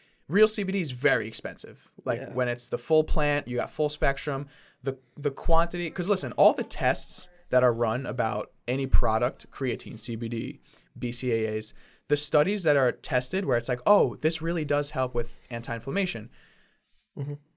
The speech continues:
Speaker 1: The products will put stuff out that's very underdosed,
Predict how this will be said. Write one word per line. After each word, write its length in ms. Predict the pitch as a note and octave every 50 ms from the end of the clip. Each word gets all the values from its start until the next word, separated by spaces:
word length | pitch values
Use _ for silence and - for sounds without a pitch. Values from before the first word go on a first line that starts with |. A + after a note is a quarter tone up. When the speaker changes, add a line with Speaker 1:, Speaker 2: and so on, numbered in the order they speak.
| _ _ _ _ _
Speaker 1:
The 180 | - C#3 D#3+ E3
products 680 | D#3+ - - - D#3+ C#3+ D3 D#3+ G3+ B3+ B3+ - -
will 100 | - C#3
put 300 | C3+ - - F3 E3+ -
stuff 300 | - - - C#3+ B2+ -
out 260 | C3 A#2+ C3+ F3+ F#3+
that's 180 | - B2+ B2 -
very 580 | B2+ A#2+ A#2 B2+ C#3+ C#3 D3 D#3 D#3+ E3 - - -
underdosed, 720 | - C#3 C3+ C#3 A#2+ A#2 A#2+ A2+ G2+ - - - - -